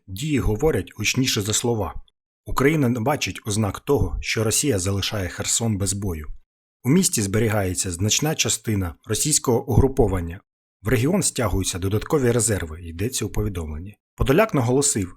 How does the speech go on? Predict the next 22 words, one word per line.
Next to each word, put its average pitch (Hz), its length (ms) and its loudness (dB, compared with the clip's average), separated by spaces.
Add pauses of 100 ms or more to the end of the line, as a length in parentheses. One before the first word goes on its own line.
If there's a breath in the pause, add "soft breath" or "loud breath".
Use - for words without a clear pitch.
що 117 220 0
Україна 147 460 2
звільняє 107 440 2
території, 101 640 -4
спираючись 135 600 0
на 101 80 -2
дані 135 300 2
розвідки, 107 540 0 (120)
а 113 80 -4
не 110 100 4
зрежисовані 135 760 2
телевізійні 101 640 -2
заяви. 78 460 -4 (600)
У 165 40 -4
середу, 123 440 4
дев'ятого 123 420 2
листопада, 107 760 0
командувач 113 600 2
російськими 113 560 2
окупантами 90 680 -2
Сергій 117 320 0
Соровікін 127 680 2